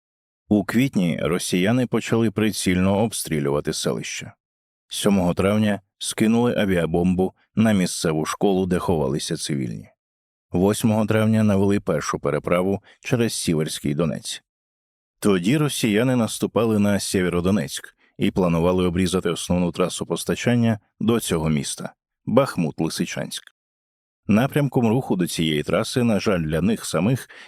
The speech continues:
і, на щастя, для сил оборони, вони обрали крихітну Білогорівку. За кілька днів сили оборони, зокрема двадцять шоста та вісімдесята бригади,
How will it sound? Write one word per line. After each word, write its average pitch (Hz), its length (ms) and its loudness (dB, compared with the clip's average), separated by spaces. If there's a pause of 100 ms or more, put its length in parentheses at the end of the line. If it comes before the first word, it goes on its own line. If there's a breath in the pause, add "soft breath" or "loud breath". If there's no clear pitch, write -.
і, 131 140 2
на 127 160 2
щастя, - 460 -2
для 82 180 0
сил 78 240 -2
оборони, 110 500 0 (300 loud breath)
вони 143 300 2
обрали 113 480 2
крихітну 90 640 -2
Білогорівку. 76 800 -4 (680)
За 92 320 0
кілька 107 380 0
днів 101 320 0
сили 90 300 0
оборони, 82 640 0
зокрема 85 540 -2
двадцять 80 380 0
шоста - 500 -4
та 76 180 0
вісімдесята 78 720 -2
бригади, 104 520 0